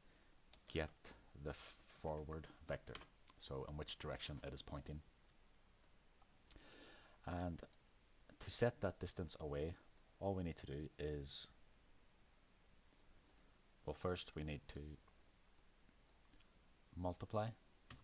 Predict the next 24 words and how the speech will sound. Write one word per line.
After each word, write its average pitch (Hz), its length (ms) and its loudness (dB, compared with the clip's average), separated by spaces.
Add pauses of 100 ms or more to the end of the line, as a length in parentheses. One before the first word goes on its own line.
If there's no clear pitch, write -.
(1500)
the 85 60 0
vector 90 500 4
by 71 280 6
a - 40 -10
float, - 480 0 (1800)
and 76 300 2 (360)
whatever 98 300 6
distance, 87 440 0
this 92 180 4
is 90 100 0
the - 80 2
distance - 640 -2 (840)
of, 76 300 4 (480)
this - 140 4
is - 200 2 (240)
the - 60 0
kind 82 180 4
of 71 140 -4
the 85 80 2
length 80 500 2 (120)
of 135 400 -2 (580)
the 82 80 2
lightning 73 320 2
bolt. 71 260 -2